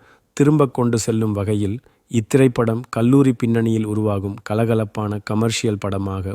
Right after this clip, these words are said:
உருவாகி வருகிறது. எஸ் டி ஆர் உடன் நீண்ட இடைவெளிக்குப் பிறகு நடிகர் சந்தானம் இப்படத்தில் முக்கிய கதாபாத்திரத்தில் இணைகிறார். இளைஞர்களின் கவனத்தை ஈர்த்த கயாடு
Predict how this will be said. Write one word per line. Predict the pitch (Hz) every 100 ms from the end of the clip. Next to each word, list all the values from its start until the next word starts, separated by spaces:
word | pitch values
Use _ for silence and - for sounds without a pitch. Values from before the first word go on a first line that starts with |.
| -
உருவாகி | 110 110 104 101
வருகிறது. | 92 92 92 92 87 92 _ _ _ _ - _ _ -
எஸ் | 127 -
டி | - 131
ஆர் | 127 120
உடன் | 107 107 107 113 _ -
நீண்ட | 120 127 123
இடைவெளிக்குப் | 113 107 131 123 110 104 104
பிறகு | - 110 101 98 120 _ _ _ -
நடிகர் | 117 120 139 147 120
சந்தானம் | 110 110 113 107 117 -
இப்படத்தில் | 113 120 113 - 113
முக்கிய | 110 110 135 127
கதாபாத்திரத்தில் | 107 110 104 104 98 101 95 98
இணைகிறார். | 120 110 107 101 87 92 _ _ _ _ _ _ -
இளைஞர்களின் | 120 135 131 117 117 113
கவனத்தை | 104 107 117 110 110 110
ஈர்த்த | 117 120 - 101
கயாடு | - 107 110 104